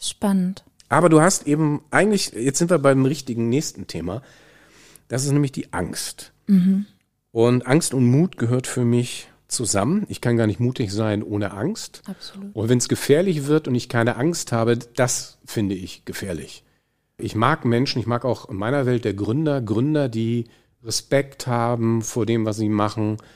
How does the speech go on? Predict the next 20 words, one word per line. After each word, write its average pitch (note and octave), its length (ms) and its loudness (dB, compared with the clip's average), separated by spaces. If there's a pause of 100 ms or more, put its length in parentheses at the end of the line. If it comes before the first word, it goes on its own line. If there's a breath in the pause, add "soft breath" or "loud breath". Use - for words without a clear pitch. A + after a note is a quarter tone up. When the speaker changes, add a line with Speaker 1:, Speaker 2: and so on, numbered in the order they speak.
(340 soft breath)
Speaker 2:
auch G#2 140 -6
eine A#2 120 0
gewisse G#2+ 400 -4
Angst C3 400 -4
haben, G#2+ 480 0 (380 soft breath)
die G#2+ 80 -12
sind A#2+ 220 -2
mir A2+ 100 -2
tausendmal D3+ 640 -2
lieber, A2 440 -2 (180)
das F#2+ 120 -12
meine G#2 200 -2
ich G2 140 -12
ernst, A#2+ 400 -4
als G#2+ 340 -4
Menschen, A#2 400 -2
die A2+ 300 -2 (340 soft breath)
siegessicher A#2+ 640 -2
nur A2+ 140 -2
voranschreiten. - 720 -10